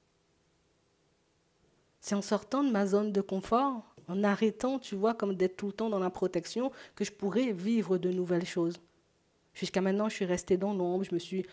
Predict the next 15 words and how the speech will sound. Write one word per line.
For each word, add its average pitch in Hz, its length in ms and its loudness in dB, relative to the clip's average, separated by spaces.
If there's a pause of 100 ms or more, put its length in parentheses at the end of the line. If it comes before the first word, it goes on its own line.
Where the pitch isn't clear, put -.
(140)
empêchée, 202 580 2
tu 190 140 -8
vois, 185 180 0
de - 60 -8
parler, 196 520 2
j'ai, 180 140 0
j'ai 185 140 -4
gardé 185 340 0
le 190 60 0
silence, 196 640 0
j'ai 175 100 2
rien 208 260 2
dit, 190 380 0
j'ai 175 140 2
observé, 196 760 2